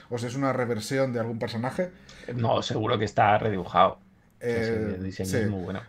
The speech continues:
Speaker 1: Pero da la impresión, eh, la re-, eh, no, tampoco recuerdo, pero lo leí hace tiempo, ¿vale? Pero, eh, lo que, eh, recuerdo la sensación de, "Ah, esto tiene principio y fin". <laughs> Y, eh,
Speaker 2: Sí.
Speaker 1: y,
Speaker 2: Sí, sí.
Speaker 1: y es, pues eso, muy suyo, muy particular, muy guay.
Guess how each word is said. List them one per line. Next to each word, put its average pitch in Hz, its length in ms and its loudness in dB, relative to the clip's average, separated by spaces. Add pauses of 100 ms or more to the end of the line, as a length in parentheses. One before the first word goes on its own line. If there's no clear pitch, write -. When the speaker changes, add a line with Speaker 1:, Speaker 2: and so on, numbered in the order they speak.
(140)
Speaker 1:
Pero 131 500 4 (560)
da 156 120 4
la 170 60 6
impresión, 170 560 0
eh, 147 160 -6 (460)
la 151 180 4
re-, 147 120 2
eh, 156 200 -2 (120)
no, 147 200 -2
tampoco 139 260 0
recuerdo, 170 280 6
pero 135 100 4
lo 110 80 2
leí 117 100 0
hace 117 180 -2
tiempo, 92 240 -4
¿vale? 131 180 -2
Pero, 107 340 0
eh, 113 320 -4
lo 113 160 -4
que, 113 120 -12
eh, 110 140 -10 (140)
recuerdo 143 460 2
la 160 100 4
sensación 156 440 0
de, 127 300 4
"Ah, 151 320 0 (120)
esto 135 260 -6
tiene 143 200 0
principio 156 420 2
y 151 40 4
fin". 107 300 -2 (340)
<laughs> 208 340 -12
Y, 143 80 -2 (120)
eh, 120 320 0
Speaker 2:
Sí. 107 300 0 (600)
Speaker 1:
y, 131 60 -4
Speaker 2:
Sí, 120 540 -2
sí. 104 460 -2
Speaker 1:
y - 40 -2
es, 120 200 -10 (200)
pues 117 140 -6
eso, 101 140 -6
muy 120 160 -4
suyo, 127 680 -2
muy 107 140 -2
particular, 110 560 -8
muy 117 140 -6
guay. 85 200 -8